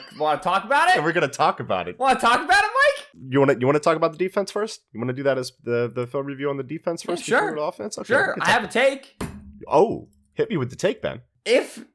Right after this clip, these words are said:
Speaker 1: <laughs>
Speaker 2: No, boy.
Speaker 1: This might, oof. We, we both picked the Eagles to go to the Super Bowl.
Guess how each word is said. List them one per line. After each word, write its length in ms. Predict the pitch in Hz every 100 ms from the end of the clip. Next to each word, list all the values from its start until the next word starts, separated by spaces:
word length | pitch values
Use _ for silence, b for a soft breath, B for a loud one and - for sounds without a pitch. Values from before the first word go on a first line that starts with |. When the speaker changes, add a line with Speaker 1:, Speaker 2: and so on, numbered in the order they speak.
| -
Speaker 1:
<laughs> 1120 | 135 - 147 143 _ 190 196 _ _ _ _
Speaker 2:
No, 160 | 92 82
boy. 300 | 64 65 - -
Speaker 1:
This 520 | 185 226 - - 214 -
might, 500 | 170 180 196 - - _ _ _ _ _ _ 139
oof. 360 | 151 - - b b b b
We, 460 | - 156 233 247 -
we 280 | 156 175 220
both 360 | 175 185 185 180
picked 200 | 180 147
the 60 | 127
Eagles 320 | 139 139 135
to 80 | 123
go 180 | 117
to 80 | 117
the 80 | 101
Super 280 | - 98 58
Bowl. 320 | - - -